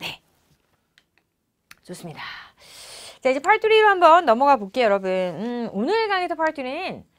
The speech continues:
역시나 패러프레이징에 좀 신경을 써보죠. 자, 제가 옛날에 지난번 강의에서, 어, 여러분께 문제 읽기 그리고 보기 패러프레이징 되게 중요하다라고 했습니다. 근데, 어, 사실 패러프레이징이라고 하는 게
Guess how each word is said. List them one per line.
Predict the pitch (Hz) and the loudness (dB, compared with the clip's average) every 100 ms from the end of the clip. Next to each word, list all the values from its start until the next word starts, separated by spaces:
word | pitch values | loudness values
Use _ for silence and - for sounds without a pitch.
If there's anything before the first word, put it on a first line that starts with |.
| - | -18
역시나 | 180 240 190 220 | -14 -6 -6 -4
패러프레이징에 | 269 320 - 330 269 277 | -4 -4 -2 -4 -4 -6
좀 | 220 | -8
신경을 | 208 269 240 226 | -10 -10 -8 -8
써보죠. | 247 185 127 _ _ _ _ | -12 -14 -18 _ _ _ _
자, | 185 | -10
제가 | 185 202 | -6 -6
옛날에 | 170 247 269 226 403 - | -6 -2 -2 -2 -4 -10
지난번 | 220 240 254 254 240 | -10 -8 -6 -6 -6
강의에서, | 175 175 190 165 160 131 - _ _ - | -12 -10 -10 -10 -10 -12 -16 _ _ -14
어, | 139 | -10
여러분께 | 160 190 175 320 277 _ _ | -8 -8 -6 -6 -6 _ _
문제 | 180 214 285 - | -10 -8 -6 -4
읽기 | 311 320 359 - _ _ _ _ _ _ _ _ | -4 -2 -4 -4 _ _ _ _ _ _ _ _
그리고 | 175 175 - 359 415 453 - _ | -10 -8 -4 0 2 0 -4 _
보기 | - 165 196 | -16 -10 -10
패러프레이징 | 202 214 202 208 180 156 127 | -8 -8 -8 -8 -10 -12 -18
되게 | 180 185 | -14 -14
중요하다라고 | - 185 175 156 - 160 180 | -12 -12 -12 -12 -14 -14 -16
했습니다. | 147 - 180 139 190 135 | -18 -18 -16 -10 -8 -8
근데, | 165 170 165 247 - - - - _ | -12 -8 -6 -6 -8 -14 -20 -20 _
어, | 190 185 180 | -6 -4 -4
사실 | 233 392 415 | -4 -4 -4
패러프레이징이라고 | 415 415 403 370 339 339 285 262 240 | -2 -2 -4 -6 -6 -4 -4 -4 -4
하는 | 208 190 | -6 -8
게 | 180 170 214 120 | -8 -6 -6 -10